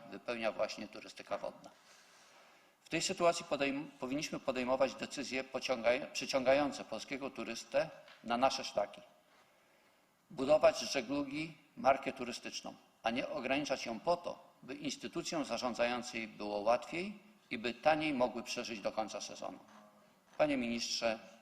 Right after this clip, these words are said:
Panie Prezesie, wierzymy, że szybka wasz-, wasza szybka interwencja skoryguje błędne i szkodliwe decyzje, a walory pętli żuławskiej, delty Wisły i kanału elbląskiego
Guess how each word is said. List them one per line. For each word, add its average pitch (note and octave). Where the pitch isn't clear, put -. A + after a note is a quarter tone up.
Panie G#2
Prezesie, G2
wierzymy, D#3+
że C3
szybka -
wasz-, D#3
wasza C3
szybka F#3+
interwencja B2
skoryguje E3+
błędne C3+
i -
szkodliwe A2+
decyzje, A2
a A#2
walory D3
pętli C3
żuławskiej, A2+
delty A#2
Wisły B2+
i A2+
kanału A#2+
elbląskiego A2